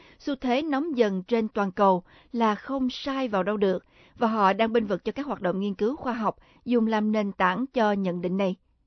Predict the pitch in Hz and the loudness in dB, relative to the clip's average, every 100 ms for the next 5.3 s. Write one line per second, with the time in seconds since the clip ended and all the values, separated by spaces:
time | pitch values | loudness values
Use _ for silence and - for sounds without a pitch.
0 | _ _ _ _ _ - 240 247 254 233 | _ _ _ _ _ 2 2 4 2 2
1 | 240 233 311 294 185 196 226 202 185 247 | 0 0 -4 -4 -4 -2 0 0 0 0
2 | 233 165 - 277 220 175 - - - 214 | 0 0 0 -2 0 0 -2 -16 -6 0
3 | 202 320 - 226 202 214 202 - 214 190 | 0 0 -2 -2 0 0 0 -2 -4 -4
4 | - 202 - 226 190 - _ _ - 233 | -6 -4 2 2 2 -4 _ _ -4 -2
5 | 247 190 | 0 -2